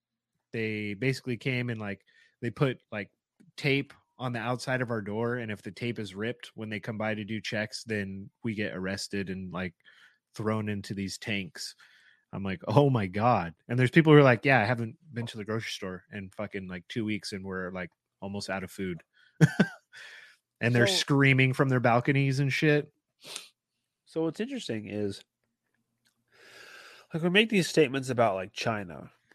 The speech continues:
Speaker 1: Yeah.
Speaker 2: Um, now, is this mainland China? Is this, like, y-, you know, like, is it,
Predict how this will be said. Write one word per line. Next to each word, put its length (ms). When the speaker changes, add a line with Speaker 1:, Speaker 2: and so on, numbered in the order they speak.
Speaker 1:
Yeah. 240
Speaker 2:
Um, 420
now, 300
is 140
this 440
mainland 600
China? 560
Is 280
this, 640
like, 280
y-, 200
you 140
know, 240
like, 220
is 200
it, 140